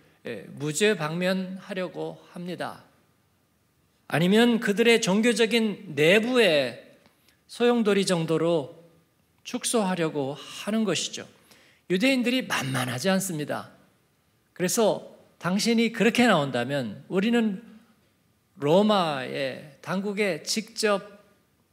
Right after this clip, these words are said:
제보를 하겠다. 당신이 이것을 축소시키려고 했다는 것을." 빌라도는 묘수를 찾지만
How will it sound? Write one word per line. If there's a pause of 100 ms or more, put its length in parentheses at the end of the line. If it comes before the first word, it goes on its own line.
(380)
제보를
하겠다. (1040)
당신이
이것을
축소시키려고
했다는
것을." (2250)
빌라도는 (800)
묘수를
찾지만